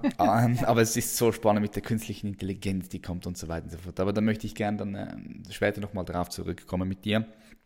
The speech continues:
Speaker 2: Ähm, ich hab gesehen, du bist ja auch Gründerin und, und Eigentümerin von, von deiner Firma Compassion and Voice. Das ist ein
Speaker 1: Mhm.
Speaker 2: internationales, äh, Seminar- und Coaching-Unternehmen mit Sitz in der Schweiz. Wann hast du das gegründet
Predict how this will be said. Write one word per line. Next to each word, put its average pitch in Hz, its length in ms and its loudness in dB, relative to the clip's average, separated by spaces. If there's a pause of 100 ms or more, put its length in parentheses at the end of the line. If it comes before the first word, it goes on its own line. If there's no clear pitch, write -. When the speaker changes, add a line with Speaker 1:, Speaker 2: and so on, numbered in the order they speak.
(480)
Speaker 2:
Ähm, 87 420 0 (920)
ich 104 480 0
hab 110 160 0
gesehen, 110 420 4
du 113 100 -2
bist 104 220 -2
ja 101 80 6
auch - 400 -6
Gründerin 123 640 4 (400)
und, 104 300 2
und 104 180 -4
Eigentümerin 107 580 -2
von, 107 160 -4
von 104 200 -6
deiner 92 200 0
Firma 104 300 -2
Compassion - 580 -6
and 90 140 -6
Voice. 90 520 0
Das 95 100 -10
ist 95 100 -8
ein 101 60 -2
Speaker 1:
Mhm. 87 120 -2
Speaker 2:
internationales, 110 920 -2 (560)
äh, 92 140 -2
Seminar- 98 400 0
und 101 80 -4
Coaching-Unternehmen 101 880 -4
mit 101 120 -6
Sitz 104 200 -6
in 98 80 -4
der 92 80 -6
Schweiz. - 500 -6
Wann 120 220 -4
hast 139 160 -6
du 135 40 -8
das 117 200 -6
gegründet 123 680 -2